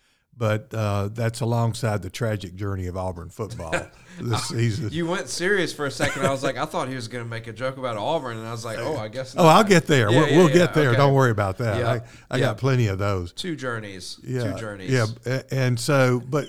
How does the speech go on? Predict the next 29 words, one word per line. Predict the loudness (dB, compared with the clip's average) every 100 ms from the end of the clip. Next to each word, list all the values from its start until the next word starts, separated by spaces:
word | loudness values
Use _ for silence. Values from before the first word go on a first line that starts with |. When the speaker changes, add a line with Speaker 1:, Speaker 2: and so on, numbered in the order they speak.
| -6
Speaker 1:
but, | -8 -8 -12 _
<laughs> | -14 -4
but | -2 0
the | 2 2
interesting | 2 0 -6 -2 -2 -2
thing | -2 -2 -2 -2
is | -2 0 0 -2 -4
that | -4 -2 -4 -8 _ _ _ _ _ _ _ _ -20 -6
as | 0 2
you've | 2 2 0
done | -2 -2 -2
your | -4
work | -2 -2 -2 -2 -10 -8
this | -6 -6
year, | -8 -8 -8 -10 _ _ _ _ _
uh, | -2 0 0 -2 -4 -4
and | -4
tried | -2 -2 -2
to |
figure | -6 -6 -2 -2
out | -2 -4 -10 -20 _ _ _ -8
what | -6 -4
that | -4 -2
doorway | 0 2 2 0 -4 -4
in | -4 -4 -6 -10
is, | -10 -8 -8 -10
which | -10 -12 -12
type, | -16 -10 -6 -6 -10 _ _ _ _ _ _ -8
uh, | -2 0 -2